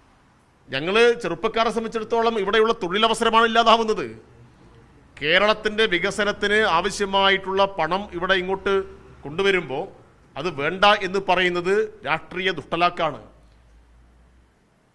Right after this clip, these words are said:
അപ്പോൾ ഇത് സംബന്ധിച്ച് കേരളീയ സമൂഹം ആലോചിക്കേണ്ടതുണ്ട്, എന്താണ് ഇതിനുമുള്ള താല്പര്യമെന്ന്. ഒന്ന്, ഇതര സംസ്ഥാന സ-, ങ്ങളിലെ കോൺഗ്രസിൻ്റെയും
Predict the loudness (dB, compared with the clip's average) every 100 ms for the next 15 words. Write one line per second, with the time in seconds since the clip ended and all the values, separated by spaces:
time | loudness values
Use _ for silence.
0 | _ _ _ _ _ _ -10 -2 -2 0
1 | -2 -2 -2 -2 -2 -2 -4 -8 -2 -2
2 | 2 0 0 -4 -4 -6 -8 -6 -2 -2
3 | -2 -2 -2 -2 -4 -4 -4 -6 0 2
4 | 2 -2 -4 -4 -2 -2 -2 -2 -2 -2
5 | -10 -18 _ _ _ _ _ _ -12 -4
6 | -4 -2 -4 -4 -4 -6 -2 -2 0 -4
7 | -6 -20 _ _ -12 -10 -8 -6 -4 0
8 | 0 -2 -6 -20 _ _ -4 -2 -2 -4
9 | -6 -4 -4 -4